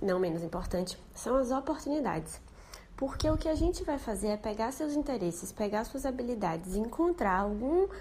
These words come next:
spot, alguma chance, alguma oportunidade, algum vazio no mercado pra você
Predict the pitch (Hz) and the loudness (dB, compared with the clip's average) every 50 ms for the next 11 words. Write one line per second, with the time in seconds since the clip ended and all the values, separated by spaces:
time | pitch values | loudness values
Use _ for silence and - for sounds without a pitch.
0 | - - - - - - - - - - - 302 - - - - - 196 185 185 | -12 -12 -14 -14 -14 -14 -14 -14 -10 -2 -2 0 0 0 -2 4 4 6 6 6
1 | 185 - 247 - 220 220 220 214 262 311 339 339 - - - 247 202 196 196 - | 2 0 2 4 4 4 4 4 2 2 2 0 -2 0 2 4 4 4 2 0
2 | - 214 202 208 240 269 262 294 269 - - 285 285 294 277 233 208 185 180 180 | -2 0 0 2 0 0 0 -2 -4 -2 0 0 0 2 2 2 2 0 2 0
3 | 214 208 208 226 277 294 277 294 311 359 349 285 247 233 240 285 320 320 302 294 | 0 0 2 4 4 4 4 4 2 2 2 2 2 2 2 4 4 4 4 2
4 | - - - 202 165 165 175 196 202 220 226 220 262 302 302 - - 220 208 214 | 2 0 0 0 0 2 0 -2 0 0 0 0 0 -4 -2 4 4 4 4 4